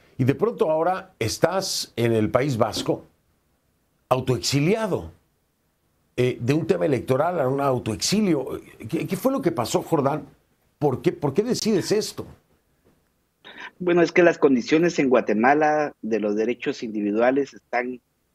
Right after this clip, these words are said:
Speaker 2: en un pleno retroceso. Los operadores de justicia han tenido que salir al exilio, Juan Francisco Sandoval, Eric Caifán, campeones contra la corrupción, por mencionar uno de decenas de guatemaltecos operadores de justicia que fuimos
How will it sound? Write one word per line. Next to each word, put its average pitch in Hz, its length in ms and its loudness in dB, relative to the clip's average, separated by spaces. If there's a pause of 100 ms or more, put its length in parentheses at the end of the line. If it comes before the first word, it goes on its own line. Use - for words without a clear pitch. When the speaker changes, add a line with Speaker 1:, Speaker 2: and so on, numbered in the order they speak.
(220)
Speaker 2:
en 113 300 0
un 131 440 2
pleno 143 320 4
retroceso. 110 680 -4 (580)
Los 117 200 -4
operadores 120 540 2
de 120 80 2
justicia - 760 -2
han 117 100 -2
tenido 120 380 0
que 117 120 -2
salir 117 280 2
al 110 120 2
exilio, 135 560 2
Juan 110 160 -4
Francisco 107 480 -6
Sandoval, 113 580 4
Eric 123 240 -2
Caifán, 120 560 -4
campeones 127 520 -4
contra 107 260 -10
la 101 140 -6
corrupción, 143 600 0 (300)
por 120 140 2
mencionar 117 420 2
uno 160 260 4
de 107 200 0 (180)
decenas 120 560 0 (640)
de 107 200 -4
guatemaltecos 104 760 -4
operadores 120 260 0
de 139 60 2
justicia 131 460 -8
que - 120 -4
fuimos 147 540 -2